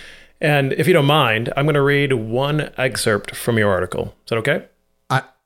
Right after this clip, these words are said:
Speaker 2: I love nothing more than someone reading back to me what I've written. So yes.
Speaker 1: Excellent.
Speaker 2: Pl-, please proceed.
Speaker 1: You can dwell on how brilliant this stuff is.
Speaker 2: <laughs> This is fantastic stuff.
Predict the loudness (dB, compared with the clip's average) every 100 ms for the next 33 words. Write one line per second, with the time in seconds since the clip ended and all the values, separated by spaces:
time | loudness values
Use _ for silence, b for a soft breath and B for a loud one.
0 | -2 2 4 4 4 2 2 2 2 2
1 | 2 2 2 2 4 4 2 4 4 4
2 | 4 2 0 4 4 4 2 0 -2 -2
3 | 0 2 2 2 -4 -8 -12 -8 -6 -2
4 | 2 2 0 -2 2 4 4 4 0 2
5 | 2 2 0 -6 -2 0 0 0 4 6
6 | 6 4 2 0 2 2 4 2 0 -2
7 | -2 -2 -2 -4 -8 -4 0 0 2 0
8 | 0 -2 0 0 0 0 -2 -2 -2 -2
9 | -6